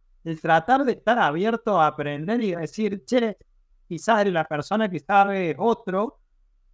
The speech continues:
y él va a poder comunicar con su capacidad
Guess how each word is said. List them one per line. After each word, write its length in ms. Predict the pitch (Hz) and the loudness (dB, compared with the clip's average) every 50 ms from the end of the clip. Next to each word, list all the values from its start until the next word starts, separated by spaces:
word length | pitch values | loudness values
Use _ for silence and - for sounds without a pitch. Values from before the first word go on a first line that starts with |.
| _ | _
y 180 | - 156 165 170 | -8 -6 -2 0
él 380 | 185 214 269 254 208 170 156 165 | 0 2 2 2 0 0 0 0
va 100 | 165 165 | 0 0
a 120 | 160 165 | 0 -2
poder 680 | - 170 156 151 156 160 170 170 175 180 190 190 - _ | -4 -2 -2 0 0 0 0 0 0 -2 -4 -6 -8 _
comunicar 960 | - 165 160 160 160 160 160 156 156 151 - _ 185 180 175 170 180 202 - _ _ _ _ _ _ | -6 -6 -4 -4 -6 -4 -4 -4 -4 -6 -4 _ 2 2 4 2 0 -4 -8 _ _ _ _ _ _
con 160 | - 143 143 | -8 -8 -8
su 200 | 131 - - 185 | -8 -8 -10 -6
capacidad 840 | - - 165 - - 151 147 - - 156 151 151 156 160 175 214 | -2 -2 -2 0 0 -6 -6 -6 -6 -4 -2 -2 -2 -2 -4 -6